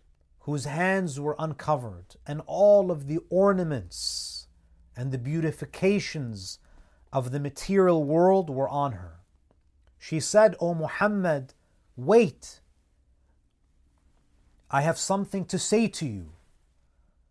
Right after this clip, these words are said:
However, I paid no attention to her either. After this, I heard another sound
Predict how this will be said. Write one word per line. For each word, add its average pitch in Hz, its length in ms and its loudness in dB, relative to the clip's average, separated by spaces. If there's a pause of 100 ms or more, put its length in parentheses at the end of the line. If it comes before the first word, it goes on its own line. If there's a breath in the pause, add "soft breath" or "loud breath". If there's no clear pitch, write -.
(320)
However, 156 640 4 (680)
I 131 100 -4
paid 143 260 -6
no 151 200 -4
attention 147 480 -8
to 110 120 -12
her 95 300 -12
either. 92 440 -12 (1080)
After 170 400 4
this, 170 340 -2
I 147 140 0
heard 151 260 2
another 151 340 -2
sound 135 760 -2